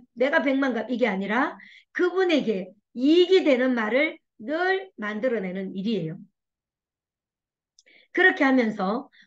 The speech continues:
리더 복제가 되고 파트너들이 그렇게 뛰는 거예요. 제가 어제도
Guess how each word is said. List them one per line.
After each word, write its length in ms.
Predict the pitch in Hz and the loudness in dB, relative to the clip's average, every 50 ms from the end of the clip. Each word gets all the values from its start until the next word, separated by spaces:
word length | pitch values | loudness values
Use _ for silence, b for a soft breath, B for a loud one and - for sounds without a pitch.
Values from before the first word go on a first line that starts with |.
| b | b
리더 380 | - 226 285 320 294 330 311 262 | 0 4 4 4 6 4 4 4
복제가 460 | 254 214 185 - 285 277 240 220 208 | 2 -2 -4 -2 -2 -2 -2 -2 -2
되고 480 | 208 226 220 196 190 196 220 269 b b b b b b | -2 -4 -4 -4 -4 -6 -6 -6 b b b b b b
파트너들이 800 | - - 381 392 - - 403 403 370 359 311 320 311 320 320 - | -10 -8 -8 -8 -8 -6 -4 -2 -2 -2 -2 -2 -4 -4 -6 -6
그렇게 400 | - 285 262 262 - - 208 - | -4 -2 -2 -2 -2 -4 -6 -8
뛰는 260 | - 196 196 202 196 | -6 -8 -8 -6 -6
거예요. 200 | 190 175 170 175 - - - _ _ _ _ _ _ _ _ _ _ _ _ _ _ b b b b | -6 -8 -10 -12 -14 -18 -20 _ _ _ _ _ _ _ _ _ _ _ _ _ _ b b b b
제가 320 | _ 277 269 277 277 277 - | _ 0 2 2 2 2 2
어제도 640 | 320 330 269 285 233 208 208 208 226 262 - b | 2 2 4 2 2 2 0 0 0 -2 -2 b